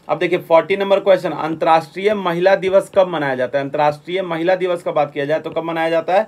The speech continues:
आठ मार्च को मनाया जाता है। अंतर्राष्ट्रीय महिला दिवस कब? आठ मार्च। अब देखिए, फ़ोर्टी वन नंबर क्वेश्चन,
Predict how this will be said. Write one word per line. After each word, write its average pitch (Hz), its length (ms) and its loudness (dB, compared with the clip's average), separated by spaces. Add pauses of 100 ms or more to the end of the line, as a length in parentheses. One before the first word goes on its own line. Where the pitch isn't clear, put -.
(320)
आठ 147 300 2
मार्च 147 260 0
को 143 80 -8
मनाया 123 280 -2
जाता 117 200 0
है। 135 60 -2
अंतर्राष्ट्रीय 147 440 0
महिला 180 280 0
दिवस 196 380 2 (380)
कब? 180 220 0 (340)
आठ 143 280 2
मार्च। 110 260 -4 (300)
अब 135 80 -4
देखिए, 170 200 2
फ़ोर्टी 165 360 0
वन 202 160 2
नंबर 190 220 2
क्वेश्चन, 151 400 -2